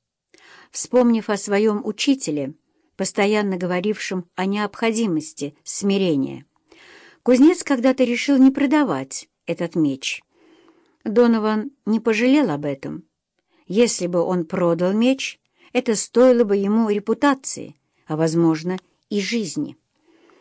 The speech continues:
С тех пор Донован хранил этот меч как напоминание о своём чрезмерном тщеславии. «Вот,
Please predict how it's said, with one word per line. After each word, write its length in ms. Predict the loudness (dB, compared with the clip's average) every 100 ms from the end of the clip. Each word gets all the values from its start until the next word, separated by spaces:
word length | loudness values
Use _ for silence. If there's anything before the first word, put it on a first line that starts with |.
| _ _ _ _ _
С 140 | -6
тех 260 | 0 0 2
пор 200 | 2 4
Донован 460 | 6 6 6 2
хранил 460 | -2 0 2 4 4
этот 360 | 2 -2 -2 -2
меч 340 | -2 -2 -4
как 200 | -6 -4
напоминание 920 | -6 -4 -2 0 0 0 0 -4 -6 -12 _ _ _
о 100 | -10
своём 420 | -6 -4 -2 -4
чрезмерном 800 | -6 -6 -4 -2 -2 -2 -2 -4
тщеславии. 840 | -6 -8 -6 -4 -4 -4 -8 -12 -18 _ _ _ _ _ _ _ _ _ _ _ _
«Вот, 500 | -2 2 2 0 -14